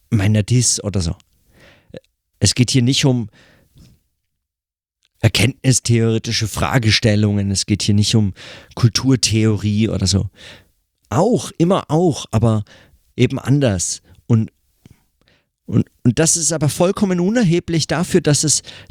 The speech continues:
dass es dafür eigentlich, dafür eigentlich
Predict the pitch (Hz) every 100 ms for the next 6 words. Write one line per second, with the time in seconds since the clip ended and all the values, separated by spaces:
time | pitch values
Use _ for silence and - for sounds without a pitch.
0 | - 131 147 - 123 156 - 107 127 147
1 | 143 131 - - _ - - _ _ _
2 | _ _ _ _ _ _ _ _ _ _
3 | _ _ _ _ _ _ _ _ _ _
4 | _ _ _ _ _ _ _ _ - 202
5 | - - 151 160 175 160